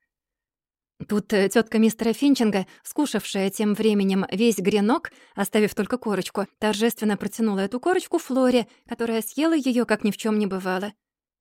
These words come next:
Затем тётка мистера Финчинга послюнила один за другим все десять пальцев,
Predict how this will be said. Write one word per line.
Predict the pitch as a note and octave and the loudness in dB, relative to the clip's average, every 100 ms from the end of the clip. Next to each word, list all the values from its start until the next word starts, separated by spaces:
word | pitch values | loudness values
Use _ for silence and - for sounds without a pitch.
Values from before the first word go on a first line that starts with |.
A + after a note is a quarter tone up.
| _ _ _ | _ _ _
Затем | - G#3 G#3 A3 | -2 0 2 2
тётка | A#3 G#3+ - | 2 -2 2
мистера | G#3 G#3 G3+ G#3 | 2 2 0 -2
Финчинга | - G3 F#3 A3+ C4 B3 - - | 0 0 2 2 2 0 -8 -8
послюнила | - B3+ - C4 A3+ F#3+ F#3+ | -4 -4 0 2 4 2 0
один | - A3+ A3 A3+ | 0 0 2 2
за | A3 | 2
другим | G#3 A3 G3+ G#3 | 0 0 0 0
все | F3+ - A#3+ | -2 0 2
десять | F#3 G#3+ G#3+ F#3+ | 4 2 2 -2
пальцев, | - G3+ F3+ F3 C4+ C4 | -4 -4 -4 -2 -4 -4